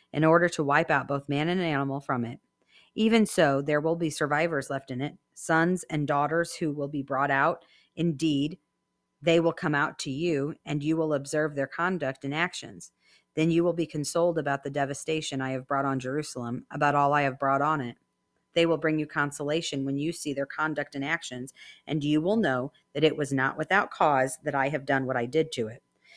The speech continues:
This is the declaration of the Lord God." Then the word of the Lord came to me,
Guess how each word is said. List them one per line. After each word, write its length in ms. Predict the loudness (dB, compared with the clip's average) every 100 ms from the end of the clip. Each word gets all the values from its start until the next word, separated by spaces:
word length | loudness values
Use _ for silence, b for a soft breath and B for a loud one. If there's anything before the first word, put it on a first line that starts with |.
| b b
This 220 | 0 2 0
is 120 | -4
the 100 | 0
declaration 640 | 0 0 0 0 -2 -4
of 100 | -6
the 80 | -6
Lord 300 | -2 -2 0
God." 340 | 0 0 -2 -8 _ _ _ _ b b b _
Then 560 | 4 6 6 2 -4
the 120 | 0 6
word 180 | 6
of 60 | 6
the 100 | 4
Lord 260 | 4 2 2
came 260 | 0 0
to 120 | 0
me, 320 | 0 0 -2